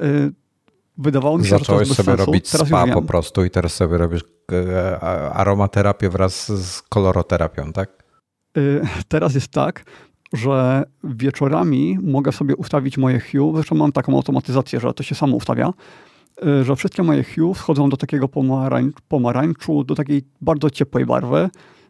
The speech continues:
Speaker 1: wieczorem, jak to światło jest bardzo słabe, jest to bardzo przyjemne dla oka. Jeśli wchodzę do łazienki, w którym mam te akary białe, no to, to jest taka żółć. Y,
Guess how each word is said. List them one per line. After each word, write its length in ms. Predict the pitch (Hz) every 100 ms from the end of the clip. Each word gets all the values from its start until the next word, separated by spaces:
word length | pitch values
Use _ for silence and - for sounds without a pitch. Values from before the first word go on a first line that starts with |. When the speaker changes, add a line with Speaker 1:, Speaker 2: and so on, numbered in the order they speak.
| -
Speaker 1:
wieczorem, 520 | 175 175 185 185 170
jak 140 | 147
to 80 | -
światło 240 | - 143 143
jest 120 | 117
bardzo 220 | 143 139
słabe, 260 | - 147 123
jest 100 | -
to 60 |
bardzo 240 | 120 123 -
przyjemne 360 | - 131 120
dla 120 | 117
oka. 220 | 120 - - _ _ - - _ _ _ - -
Jeśli 260 | 151 -
wchodzę 280 | 135 175 165
do 100 | 147
łazienki, 580 | 135 131 131 131 127 120
w 60 | -
którym 480 | - 123 120 120 127
mam 220 | 127 120 120
te 300 | 127 123 147
akary 400 | - 135 117 117
białe, 440 | 127 120 127 175 - - _ _ _ _
no 240 | - 143 139
to, 680 | - 160 151 151 151 151 - _ _ _ _ _ _ _ _ _
to 80 | -
jest 160 | 151 -
taka 280 | - 160 151
żółć. 460 | 131 135 120 - - - - -
Y, 320 | 151 143 147